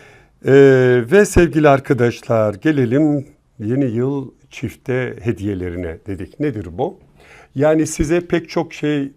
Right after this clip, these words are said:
gönderebiliriz ama onlardan daha kıymetli bir yeni yıl, iki yeni yıl hediyesi vereceğiz size. Biri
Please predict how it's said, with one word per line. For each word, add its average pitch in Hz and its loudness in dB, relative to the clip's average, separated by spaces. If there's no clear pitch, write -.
gönderebiliriz 135 -2
ama 107 -4
onlardan 131 -2
daha 117 -8
kıymetli 123 -8
bir 120 -4
yeni 107 -4
yıl, 104 -6
iki - -10
yeni 120 -6
yıl 95 -10
hediyesi 92 -12
vereceğiz 85 -14
size. 85 -16
Biri 143 -2